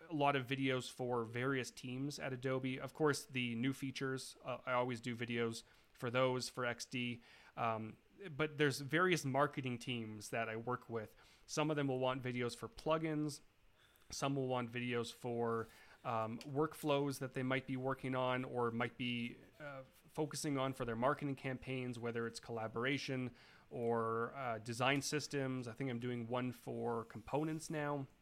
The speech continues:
And of course, there's always, you know, the old fe-, old videos that have to be updated. So it's sometimes all over the place. And then when I do have time,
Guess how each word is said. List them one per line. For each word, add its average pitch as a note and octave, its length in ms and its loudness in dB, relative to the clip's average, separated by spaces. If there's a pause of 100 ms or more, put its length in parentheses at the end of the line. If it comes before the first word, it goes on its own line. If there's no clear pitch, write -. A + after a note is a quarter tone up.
(500)
And D3+ 100 2
of D3 100 2
course, D#3 340 6 (340)
there's C#3 180 2
always, C#3+ 640 6 (520)
you F3+ 100 -8
know, C3+ 100 2
the C3+ 160 -2
old D3 240 4
fe-, E3+ 200 -8
old D3+ 220 4
videos A#2 340 0
that A#2 120 -4
have B2+ 180 0
to A#2 80 -6
be A2+ 120 -4
updated. G#2+ 500 -6
So A#2+ 300 0 (460)
it's D#3+ 160 0
sometimes F#3 400 4
all D3 160 6
over C#3+ 140 2
the C#3 80 2
place. C#3 340 0
And C3 100 2
then C3+ 100 2
when C#3+ 120 4
I C3+ 60 6
do F3+ 200 4
have E3 240 4
time, A#2 480 -2